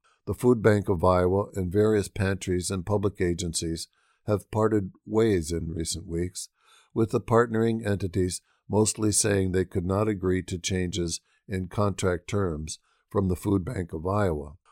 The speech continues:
One change requires pantries to provide at least a three-day supply of food to every client in their service areas. That was a problem for pantries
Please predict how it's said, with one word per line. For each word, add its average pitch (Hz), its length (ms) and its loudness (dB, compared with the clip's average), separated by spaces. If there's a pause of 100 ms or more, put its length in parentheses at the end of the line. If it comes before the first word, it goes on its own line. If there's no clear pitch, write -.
(140)
One 107 220 4
change 101 400 4
requires 95 560 4
pantries 95 540 -2
to 92 160 -4
provide 92 560 4 (260)
at 104 160 -4
least 107 300 0
a 98 80 -2
three-day 120 480 0
supply 98 460 2
of 82 120 2
food 85 520 -2
to 92 180 -4
every 95 260 -4
client 92 500 -2 (300)
in 95 140 -2
their 98 140 2
service 85 500 -2
areas. 95 540 0 (680)
That 101 180 2
was 92 140 -2
a 92 60 2
problem 95 480 4
for 92 160 -4
pantries 95 640 0